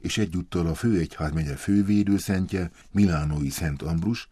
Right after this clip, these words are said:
aki háromszázhetvennégy és háromszázkilencvenhét között igazgatta az egykori császári székely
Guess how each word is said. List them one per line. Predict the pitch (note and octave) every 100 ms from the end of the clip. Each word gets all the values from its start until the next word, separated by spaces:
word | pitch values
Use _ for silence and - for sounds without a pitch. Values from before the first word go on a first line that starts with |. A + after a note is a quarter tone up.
| _ - - - -
aki | G2 -
háromszázhetvennégy | A#2+ A2+ E2 D#2+ E2+ D#2+ F#2+ F2+ - E2+ E2+ D2+
és | D#2+
háromszázkilencvenhét | - E2 D#2+ D2+ D#2+ - G#2 E2+ D#2 D#2+ D#2 F#2+ F2+ -
között | F2 E2 E2+ - -
igazgatta | A2+ F2+ F2+ D2+ F2+ - E2+
az | E2
egykori | F#2 - - D#2+
császári | D#2 F2+ D#2+ - E2+ E2+
székely | E2+ - F#2 E2+ F2 F2